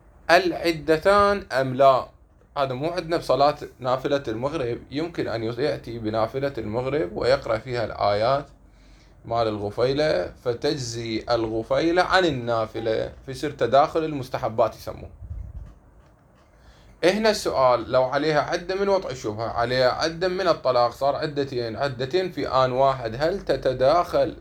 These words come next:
تتداخل العدتان وتكون عدة واحدة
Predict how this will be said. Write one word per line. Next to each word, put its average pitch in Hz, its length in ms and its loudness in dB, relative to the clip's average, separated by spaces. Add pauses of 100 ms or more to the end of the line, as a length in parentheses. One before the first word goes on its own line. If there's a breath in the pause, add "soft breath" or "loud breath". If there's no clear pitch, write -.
تتداخل 143 760 4
العدتان 127 1000 -2
وتكون 131 580 -4
عدة 160 380 -2
واحدة 190 640 2